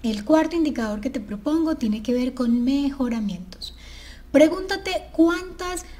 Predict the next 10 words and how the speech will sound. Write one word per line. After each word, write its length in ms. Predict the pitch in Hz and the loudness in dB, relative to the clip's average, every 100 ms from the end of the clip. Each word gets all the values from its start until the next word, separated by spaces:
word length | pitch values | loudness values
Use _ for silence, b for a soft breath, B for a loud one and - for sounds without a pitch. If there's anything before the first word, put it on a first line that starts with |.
| B | B
acciones 960 | 247 240 - - - 330 320 247 233 233 214 | -2 -2 -4 -4 4 6 6 4 4 0 0
desarrolló 680 | 226 220 233 220 226 247 | 0 0 -2 -2 0 0
gestión 400 | 254 320 - 311 | 0 -4 2 4
humana 500 | 311 311 269 202 190 - | 4 4 4 0 -4 0
que 100 | 233 | 2
le 140 | 226 | 2
posibilitaron 1160 | - 254 247 - 254 247 233 226 - 269 285 294 | 0 0 0 2 2 2 2 0 0 0 2 2
a 60 | |
la 80 | 226 | 2
empresa 540 | 214 262 254 - 151 | 0 0 0 0 -4